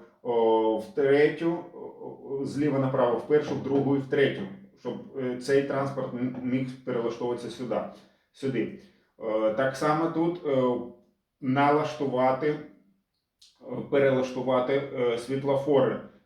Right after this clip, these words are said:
таким чином, щоб, е, автівки, повертаючи з Саксаганського на Старовокзальну і далі рухаючись, е, через Жилянську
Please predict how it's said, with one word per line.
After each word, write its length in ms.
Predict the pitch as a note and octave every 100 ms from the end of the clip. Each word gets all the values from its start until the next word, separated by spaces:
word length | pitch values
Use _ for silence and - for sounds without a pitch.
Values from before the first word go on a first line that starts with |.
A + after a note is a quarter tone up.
| _ -
таким 360 | - D3+ D#3+
чином, 420 | - D#3+ A#2+ G#2 - - _ -
щоб, 240 | - C#3
е, 240 | - D3 C3 B2 A#2 A#2 A2+ A2+ A2+ - -
автівки, 560 | C#3+ C3 D#3+ C#3 C3 B2+
повертаючи 840 | B2+ B2+ - D3 C3 A2 - A2+
з 140 | G2 -
Саксаганського 760 | B2+ - C3+ C3+ B2 - A#2+
на 120 | A#2 A#2
Старовокзальну 800 | C3+ B2 B2+ A2 C3+ B2 A#2
і 60 | A#2
далі 280 | C3 A#2+ B2
рухаючись, 680 | C3 B2+ A#2+ A2 G#2 A2+ - - _ _ -
е, 540 | A2+ A2 A2 G#2+ G#2 G#2 - -
через 220 | C#3 B2
Жилянську 640 | B2+ C#3 B2+ G#2 - A2